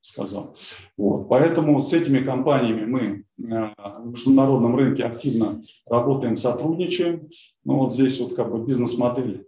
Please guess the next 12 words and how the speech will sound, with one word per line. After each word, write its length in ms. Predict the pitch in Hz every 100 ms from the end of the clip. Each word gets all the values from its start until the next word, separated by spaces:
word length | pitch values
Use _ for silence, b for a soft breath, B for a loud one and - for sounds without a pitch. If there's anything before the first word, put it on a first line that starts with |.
| -
э, 80 |
на 300 | 107 107 120
данном 280 | 123 123 110
слайде 380 | 107 135 117 104
представлена. 960 | - 110 - - 127 135 160 240 339 - b b b b
Это, 640 | 127 127 120 117 113 110 - - -
соответственно, 1300 | - 127 143 131 - 113 113 101 110 107 107 101 104 _ _ _ _
э, 60 | 101
э, 520 | 101 - - - -
наша 300 | 113 131 - 127
компания 400 | 123 127 117 104
выкупает, 580 | 107 123 131 117 98